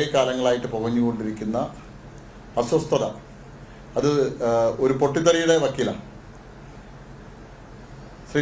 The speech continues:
ലെന്നെ പോലെയുള്ള നിരവധി ചെറുപ്പക്കാർ, നിരവധി പാർട്ടി പ്രവർത്തകർ, കഴിഞ്ഞ കു-, കുറേ കാലങ്ങളായിട്ട് പാർട്ടിക്ക് വേണ്ടി, സി പി എമ്മിന് വേണ്ടി പ്രവർത്തിക്കുന്ന,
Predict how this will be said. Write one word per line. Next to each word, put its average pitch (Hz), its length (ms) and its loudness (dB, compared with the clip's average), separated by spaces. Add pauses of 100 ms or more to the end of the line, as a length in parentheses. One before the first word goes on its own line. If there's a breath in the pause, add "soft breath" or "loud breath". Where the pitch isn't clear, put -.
ലെന്നെ 151 340 6
പോലെയുള്ള 160 360 6 (800)
നിരവധി 160 420 6 (220)
ചെറുപ്പക്കാർ, 131 500 4 (1200)
നിരവധി 165 340 6 (100)
പാർട്ടി 135 340 4
പ്രവർത്തകർ, 123 460 2 (800)
കഴിഞ്ഞ 139 240 4 (160)
കു-, 139 140 -6 (120)
കുറേ 131 200 6 (180)
കാലങ്ങളായിട്ട് 151 760 4
പാർട്ടിക്ക് 131 360 2
വേണ്ടി, 135 200 0
സി 135 140 0
പി 131 80 2
എമ്മിന് 127 180 0
വേണ്ടി 123 200 -2
പ്രവർത്തിക്കുന്ന, 117 520 -2